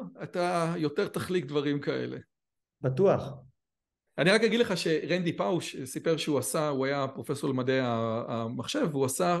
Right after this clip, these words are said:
Speaker 1: שנת שבתון בדיסני, עם הג'ינירינג, הרשו לו לעשות, כי הם עבדו שם על V R. והחבר'ה של דיסני אמרו להם, "תקשיבו, בסוף השבתון אני צריך להוציא מאמר." "אה, יאללה, בסדר, נוציא מאמר." והוא מראה לב-, לבעל הבית של האימג'ינירינג את המאמר, ואומר לו, "תקשיב, זה נורא,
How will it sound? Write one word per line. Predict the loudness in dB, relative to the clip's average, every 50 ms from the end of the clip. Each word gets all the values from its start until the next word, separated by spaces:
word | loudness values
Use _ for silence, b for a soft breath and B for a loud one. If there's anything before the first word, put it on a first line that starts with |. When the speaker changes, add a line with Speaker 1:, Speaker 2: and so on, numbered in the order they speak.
| -2 -4
Speaker 1:
שנת | -4 -4 -4 -2 -2 -2 0 0
שבתון | 0 0 2 0 0 0 0
בדיסני, | 0 0 2 0 0 0 -2 -4 -6 -8 _ _ _ _ _
עם | -2 0 0
הג'ינירינג, | 0 2 2 2 2 2 2 0 0
הרשו | 0 0 0 2 2
לו | 2
לעשות, | 2 2 2 0 -2 -2
כי | 0 -2
הם | -2
עבדו | -2 -2 -4 -4
שם | -4 -2 -2
על | -2 -2
V | -2 -2 0
R. | 0 -2 -2 -4 b b b b b b b b b _ -4
והחבר'ה | -4 -2 0 2 2 2 2 2
של | 2 0 0 0
דיסני | -2 -2 0 0 0
אמרו | 0 2 2 2
להם, | 2 2 0
"תקשיבו, | 0 -2 -2 -2 0 0
בסוף | 0 2 2 2 2 0
השבתון | 0 0 0 0 0 0 0 0
אני | 0 -2 -2
צריך | -4 -6 -6 -4 -2
להוציא | 0 2 2 0 0 -2 -2
מאמר." | -2 0 -2 -2 -2 -4 -6 -8 -12 -16 _ _ _ _ _ _ _ _ -4
"אה, | 0 2 4
יאללה, | 4 4 4
בסדר, | 4 2 2 2 2 2 0
נוציא | 0 -2 -2 -2 -4
מאמר." | -4 -4 -4 -6 -6 -6 -8 -10 -12 b b b b b b _ _ -2
והוא | 2 2 4 4
מראה | 4 6 6 8
לב-, | 8 8 8 6 6 6 6
לבעל | 8 8 8 8 6 6 6 4 2 2 2 2 2
הבית | 4 4 4 2 2 2
של | 0 0
האימג'ינירינג | 0 0 0 0 -2 -2 -2 -4 -4 -4 -4 -4 -2 -2 -2
את | -4 -2
המאמר, | -4 -4 -4 -4 -4 -4 -4
ואומר | -4 -2 -2 -2
לו, | -2
"תקשיב, | -2 -4 -4 -2 -2 -2 -2
זה | -2 -4
נורא, | -4 -4 -2 -2 -2 -2